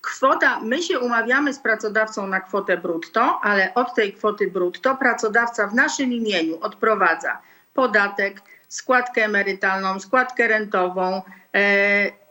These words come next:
dawniej odprowadzał tylko jeden przecinek dwadzieścia pięć procenta składki zdrowotnej, a dzisiaj, uwaga, odprowadza dziewięć procent składki zdrowotnej. E, no i jak to wszystko się ź-, zliczy,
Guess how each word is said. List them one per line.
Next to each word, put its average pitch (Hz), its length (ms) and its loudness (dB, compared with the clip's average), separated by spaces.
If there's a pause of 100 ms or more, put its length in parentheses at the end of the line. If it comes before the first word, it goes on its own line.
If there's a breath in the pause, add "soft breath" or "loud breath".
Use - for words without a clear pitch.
(120)
dawniej 220 480 0
odprowadzał 214 680 0
tylko 208 600 0
jeden 208 440 0
przecinek 208 400 -4
dwadzieścia 196 520 0
pięć 202 260 -2
procenta 196 520 0
składki 196 440 -2
zdrowotnej, 190 760 0
a 220 120 2
dzisiaj, 196 460 -2
uwaga, 196 640 2 (400 loud breath)
odprowadza 226 880 2
dziewięć 254 640 -2
procent 180 460 0
składki 180 440 -2
zdrowotnej. 165 800 -2 (400 loud breath)
E, 190 380 2
no 240 140 0
i 311 100 0
jak 262 200 2
to 226 100 -2
wszystko 294 460 0
się 240 140 -2
ź-, 208 260 0
zliczy, 196 680 0